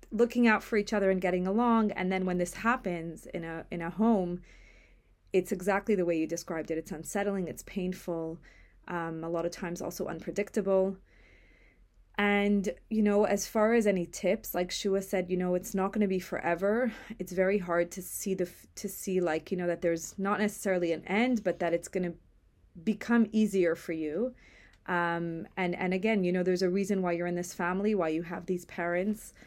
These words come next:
who are your parents, and why God chose for them to be there for you. Um,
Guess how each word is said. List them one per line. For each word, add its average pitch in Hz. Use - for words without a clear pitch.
who -
are 165
your 180
parents, 175
and 170
why 170
God 170
chose 175
for -
them 170
to -
be 175
there 165
for 165
you. 170
Um, 165